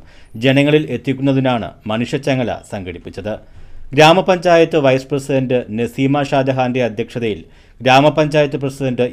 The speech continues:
എസ് തുളസി ബോധവൽക്കരണത്തിന്റെ ഭാഗമായി നടന്ന മനുഷ്യച്ചങ്ങല ഉദ്ഘാടനം ചെയ്തു. ജീവനം ക്യാൻസർ സൊസൈറ്റി സംസ്ഥാന ജനറൽ സെക്രട്ടറി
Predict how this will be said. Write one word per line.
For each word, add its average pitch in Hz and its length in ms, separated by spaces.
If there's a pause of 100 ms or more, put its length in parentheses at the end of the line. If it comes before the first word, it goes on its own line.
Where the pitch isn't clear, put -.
(100)
എസ് - 180
തുളസി 117 340 (280)
ബോധവൽക്കരണത്തിന്റെ 131 960
ഭാഗമായി 123 480
നടന്ന 107 260 (120)
മനുഷ്യച്ചങ്ങല 117 680 (180)
ഉദ്ഘാടനം 101 560
ചെയ്തു. 78 240 (760)
ജീവനം 175 380 (120)
ക്യാൻസർ 143 460
സൊസൈറ്റി 139 400 (180)
സംസ്ഥാന 120 480
ജനറൽ 131 260
സെക്രട്ടറി 117 380